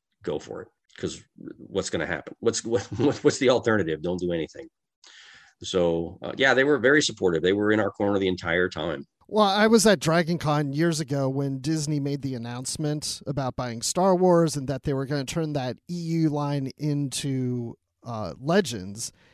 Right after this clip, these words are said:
Speaker 2: And Timothy Zahn was at this panel. Someone asked him the question of, like, "How are you gonna, you know, how, are you upset about this?" And he's like, Well, no, I mean, as tie-in authors, you know, we know this is gonna happen. He's like,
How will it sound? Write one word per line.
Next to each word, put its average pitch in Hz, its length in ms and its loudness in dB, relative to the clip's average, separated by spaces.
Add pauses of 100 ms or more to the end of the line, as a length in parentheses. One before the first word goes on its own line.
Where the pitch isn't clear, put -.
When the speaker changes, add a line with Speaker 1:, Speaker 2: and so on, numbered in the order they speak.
(120)
Speaker 2:
And 147 180 -4
Timothy 190 440 2
Zahn 147 580 0
was 135 280 -6
at 147 160 -8
this 135 160 -8
panel. 170 520 -2
Someone 165 320 -2
asked 156 200 -4
him 151 120 -8
the 135 80 -6
question 170 500 -4
of, 131 220 -4
like, 127 200 -6
"How 165 180 0
are 190 60 2
you 185 140 -2
gonna, 160 340 -2
you 151 140 -6
know, 120 260 -4
how, 143 180 -8 (100)
are 117 240 -4
you 160 140 0
upset 196 340 0
about 156 300 0
this?" 127 200 -4
And 135 80 -4
he's 143 220 -4
like, 131 160 -6 (540)
Well, 196 80 4
no, 196 560 6
I 156 140 0
mean, 160 360 -2 (460)
as 170 180 -2
tie-in 208 400 0
authors, 156 640 0 (300)
you 170 160 -6
know, 117 180 -8 (220)
we 185 160 0
know 196 180 8
this 165 200 -2
is 143 100 -6
gonna 131 240 -4
happen. 139 500 -4
He's 143 200 -4
like, 147 160 -4